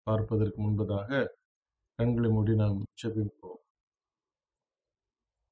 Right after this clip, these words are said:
சமாதானத்தின் தேவனாயிருக்கிற எங்கள் அன்பின் தகப்பனே,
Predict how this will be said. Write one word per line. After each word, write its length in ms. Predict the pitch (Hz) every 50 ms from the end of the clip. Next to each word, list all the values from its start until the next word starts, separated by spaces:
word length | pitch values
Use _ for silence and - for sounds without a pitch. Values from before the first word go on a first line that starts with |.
| _ _ _ _ _ _ _ _ _ _ _ _ _ _ _ _ _ _ _ _ _ _ _ _ _ _ _
சமாதானத்தின் 840 | - - 147 143 147 156 160 160 156 151 147 131 127 131 123 120
தேவனாயிருக்கிற 920 | 113 123 123 123 123 123 120 117 113 110 110 110 - 120 120 120 117 110 - _ _ _ _
எங்கள் 280 | - 107 107 107 104 107
அன்பின் 380 | 107 113 110 120 120 113 104 101
தகப்பனே, 540 | 110 107 107 107 101 - 110 110 113 117